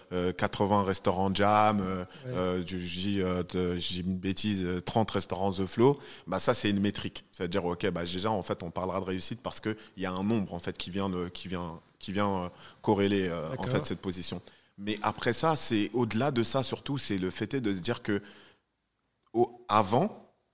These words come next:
Speaker 1: quand j'ai commencé en deux mille onze, deux mille douze avec mes associés, on parlait pas de restauration africaine.
Speaker 2: Ouais.
Speaker 1: Et demain, si on en parle et que ça rentre dans les mœurs, bah, moi, en fait, j'aurais gagné.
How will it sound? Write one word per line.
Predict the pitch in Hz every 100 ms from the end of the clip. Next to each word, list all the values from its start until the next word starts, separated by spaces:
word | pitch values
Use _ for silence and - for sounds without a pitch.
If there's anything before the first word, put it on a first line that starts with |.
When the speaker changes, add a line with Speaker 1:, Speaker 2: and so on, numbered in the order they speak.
| _ -
Speaker 1:
quand | 110 101
j'ai | 95
commencé | - 98 92 - 110
en | 90
deux | 87
mille | 90 87 -
onze, | 107 101
deux | 85
mille | 87 82
douze | 110 101
avec | 82 90
mes | 87
associés, | 87 92 - 131 - _ - - 104
on |
parlait | - 98 95 92
pas | - 98 78 78
de | 85
restauration | 78 - 80 76 76
africaine. | 73 - - 71 - 120
Speaker 2:
Ouais. | 101 - _
Speaker 1:
Et | 98 95
demain, | 92 120 117 135 139 - -
si | - - 120
on | 104
en | 92 95
parle | 127 120
et | 85
que | -
ça | 87
rentre | 95 123 104
dans |
les | 92 92
mœurs, | 123 139 - - - _ _ _ _ _
bah, | 80 85
moi, | 87 92
en |
fait, | 104
j'aurais | 90 78 78
gagné. | 80 80